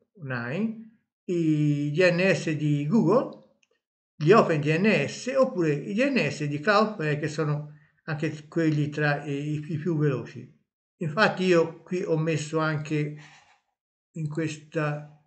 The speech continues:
ho messo anche una, una tabella di quelli che sono più veloci. Veloce Cloudflare, poi c'è quello di Google, quad nove, clean browsing. Dunque però si possono, come visto, si possono cambiare i D N S direttamente anche dal browser,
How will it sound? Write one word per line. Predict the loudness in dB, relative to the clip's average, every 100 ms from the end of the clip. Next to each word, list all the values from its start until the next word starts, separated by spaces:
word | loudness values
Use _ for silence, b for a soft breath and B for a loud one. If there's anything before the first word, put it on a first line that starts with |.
| _ _ _ _ _ _ _ _ _ _ _ _ _
ho | -8 -4
messo | -4 -4 -6
anche | -4
una, | -2
una | 0 0 2
tabella | 2 2 2 0 0 -2 -4 -12 _ _
di | -4
quelli | -2 -2
che | -4
sono | -6 -8
più | -6 -8
veloci. | -6 -6 -6 -10 -14 b b b -4
Veloce | -2 0 -2
Cloudflare, | 0 0 0 -2 -2 -2
poi | -6
c'è | -4
quello | -4 -2
di | -2
Google, | -2 -2 -6 -6
quad | -6 -4
nove, | -4 -2 -2 -4 -8 -16 _ _ b b b
clean | -4 0 0
browsing. | 0 -2 -4 -10 -14 -20 _ _ _
Dunque | 2 6 6
però | 6 4
si | 4
possono, | 2 0 -2
come | 0 4
visto, | 4 2 -2
si | -2
possono | 0 0 0
cambiare | 0 2 2
i | 4
D | 4
N | 4 2
S | -2
direttamente | -2 0 2 0 0 -4 -4
anche | -4 -6 -8 -8
dal | -4 -2 -2 -4 -2
browser, | 4 6 6 2 0 -2 -6 -16